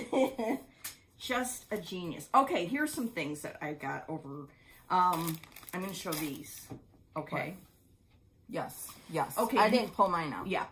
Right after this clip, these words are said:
Speaker 1: Needlework Press. Look at this new chart they have. Good Tidings of Joy.
Speaker 2: I love that.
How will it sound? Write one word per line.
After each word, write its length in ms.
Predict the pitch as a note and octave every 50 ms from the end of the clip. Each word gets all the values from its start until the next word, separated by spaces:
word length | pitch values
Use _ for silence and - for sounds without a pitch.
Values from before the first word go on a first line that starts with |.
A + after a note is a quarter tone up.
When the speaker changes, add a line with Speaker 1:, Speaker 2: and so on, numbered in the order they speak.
| - -
Speaker 1:
Needlework 560 | - G#3+ A#3 B3+ C4+ D4 C#4 C4 C4 C4 - E3
Press. 300 | D#3+ D#3+ - E3 D#3 D3
Look 380 | D3 D3+ D#3 D#3 D#3+ - - -
at 120 | - -
this 200 | F3+ F3+ - - F3+
new 380 | F3+ F3 F3 E3+ E3+ E3 C#3+ - - - - - - - -
chart 240 | - - D3+ D3 D3+ -
they 80 | - D#3+
have. 260 | E3 D#3+ C#3+ - -
Good 120 | F3 F3+ F#3
Tidings 500 | - B3 C4 F#3 G3+ G3+ G#3+ A3+ - C4
of 180 | B3+ A3+ -
Joy. 360 | - G#3 F#3 D3+ C3 B2 - C#3+ F#3 C#4 D#4 - - - - - - - - - - - - - - - - - - - - - - - - - - - - - - - - - - - -
Speaker 2:
I 120 | D#3+ D#3+ D#3+ D#3 D#3+
love 220 | E3 D#3+ - - -
that. 160 | E3+ D#3+